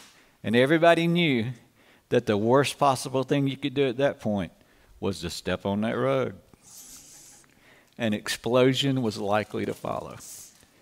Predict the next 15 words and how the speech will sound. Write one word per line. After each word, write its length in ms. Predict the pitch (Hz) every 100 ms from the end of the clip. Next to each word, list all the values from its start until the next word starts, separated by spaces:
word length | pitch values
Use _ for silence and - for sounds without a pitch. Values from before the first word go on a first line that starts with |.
| - - - - -
But 160 | 101 -
she 160 | 135
had 160 | 147 160
her 160 | 175 165
rug, 400 | 160 165 175 156
and 160 | 131
she 100 | 143
would 120 | 123
stand 320 | 113 151 151 151
in 80 |
the 60 | 135
middle 180 | 139 143
of 60 |
that 140 | 139 -
rug 320 | 135 143 135